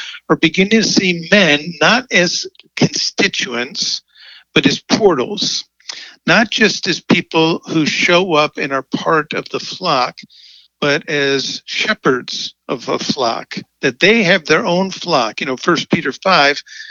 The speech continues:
uh, Peter says, "To the elders among you, I appeal as a fellow elder, shepherd God's flock that's on your, under your care, not greedy for gain." And he goes on. Well, we're beginning to see men,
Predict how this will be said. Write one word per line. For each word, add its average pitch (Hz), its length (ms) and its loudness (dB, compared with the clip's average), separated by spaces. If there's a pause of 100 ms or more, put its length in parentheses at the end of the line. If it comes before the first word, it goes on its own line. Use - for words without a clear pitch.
(420)
uh, 131 320 -2
Peter 143 220 2
says, 135 220 0
"To 147 120 -6
the 139 140 0
elders 139 280 2
among 165 300 2
you, 143 140 4
I 139 60 4
appeal - 280 0
as 135 140 0
a 123 40 -2
fellow 190 440 0
elder, 143 580 -2
shepherd - 480 -4
God's 139 320 -6 (160)
flock 185 280 -4
that's 143 260 -8
on 147 140 -10
your, 135 260 -4 (200)
under 143 200 -4
your 123 180 2
care, 185 480 0 (560)
not 120 200 -10
greedy 131 280 -8
for 143 100 -4
gain." 135 380 0
And 127 140 -6
he 123 80 -2
goes 123 260 2
on. 147 380 2 (340)
Well, 202 240 6
we're 165 140 0
beginning 226 540 0
to 175 80 2
see 160 520 -4
men, 180 500 4